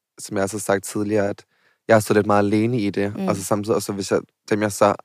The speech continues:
Speaker 1: har kendt til, der har jeg været længere i processen end dem. Så du ved, vi er sådan, selvfølgelig kan vi relatere til hinanden og sådan noget, altså mentalt og sådan noget, og ventetider og alt sådan noget. Øhm, men, øh, jo, altså, jeg,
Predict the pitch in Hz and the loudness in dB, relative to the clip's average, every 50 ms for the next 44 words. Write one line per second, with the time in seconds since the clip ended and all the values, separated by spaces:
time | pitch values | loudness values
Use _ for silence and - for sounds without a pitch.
0 | _ - - - 104 98 - - 98 92 - - 120 110 117 113 120 107 101 98 | _ -12 -8 -8 -6 -4 -4 -4 -6 -4 -4 -2 -2 0 2 4 4 6 6 6
1 | 98 101 98 95 101 101 107 107 120 113 98 - - 95 95 92 - - 98 92 | 6 6 4 4 4 0 0 2 2 2 2 0 -2 -4 -4 -4 -4 -6 -6 -2
2 | - 101 95 95 98 104 104 - _ _ _ _ _ _ _ _ _ _ _ _ | 0 0 0 0 -2 -6 -8 -12 _ _ _ _ _ _ _ _ _ _ _ _
3 | _ _ _ _ - - - 107 90 - 101 104 101 98 104 110 - - - 113 | _ _ _ _ -14 -10 -8 -8 -6 -2 0 0 2 4 2 2 2 0 -4 -8
4 | - - 101 95 92 92 92 - _ _ - - 131 143 151 151 147 120 98 98 | -8 -6 -6 -6 -6 -6 -10 -12 _ _ -2 4 4 6 6 6 6 6 6 6
5 | 95 - 139 123 101 92 92 92 95 92 - - 92 92 92 92 98 - - 92 | 6 6 4 4 4 2 0 -2 -4 -4 -4 -4 -4 -4 -4 -4 -6 -8 -10 -8
6 | - - 90 92 92 95 - _ - - 98 92 90 - 113 104 92 92 - - | -6 -4 -4 -4 -6 -10 -16 _ -12 -10 -10 -8 -6 -4 -4 -2 -2 -4 -6 -8
7 | 98 90 90 87 - 90 90 90 92 98 107 107 110 117 107 - - - 95 92 | -6 -6 -4 -4 -2 -2 -2 -2 -4 -4 -6 -4 -4 -4 -6 -6 -8 -8 -6 -2
8 | 92 95 98 95 - - - 110 - - - 104 95 92 87 87 95 98 107 - | 0 2 2 2 2 2 2 2 2 2 0 -2 -2 0 0 0 0 -2 -2 -4
9 | - - 95 98 92 92 92 92 98 104 _ _ _ _ _ _ _ _ _ _ | -6 -4 -4 -4 -4 -6 -8 -10 -12 -14 _ _ _ _ _ _ _ _ _ _
10 | _ _ _ _ _ _ _ _ _ _ _ _ _ _ _ _ _ _ _ _ | _ _ _ _ _ _ _ _ _ _ _ _ _ _ _ _ _ _ _ _
11 | _ _ _ _ - - 107 113 107 104 104 104 104 98 98 - - - - 104 | _ _ _ _ -6 0 2 2 2 4 2 2 4 4 4 2 0 -2 0 4
12 | 107 104 104 - 110 104 - 113 107 107 107 107 | 4 6 6 4 2 0 2 2 4 4 4 2